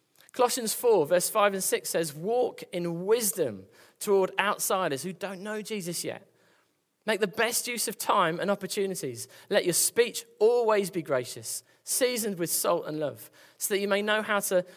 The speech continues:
answer people who question you." And one Peter three fifteen says, "In your hearts,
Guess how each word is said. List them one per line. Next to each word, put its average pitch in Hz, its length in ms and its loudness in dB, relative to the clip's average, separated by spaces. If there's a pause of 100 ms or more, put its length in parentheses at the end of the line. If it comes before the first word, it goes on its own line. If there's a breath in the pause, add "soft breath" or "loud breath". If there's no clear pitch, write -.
(220 loud breath)
answer 156 540 0 (260 loud breath)
people 165 240 -4
who 160 80 0
question - 500 -6
you." 131 200 -12 (1800)
And 165 140 -4
one 214 160 -2
Peter 202 220 -2
three 170 220 -4
fifteen 127 560 -10 (800)
says, 160 200 -8
"In 226 100 -4
your 254 120 -4
hearts, - 540 -4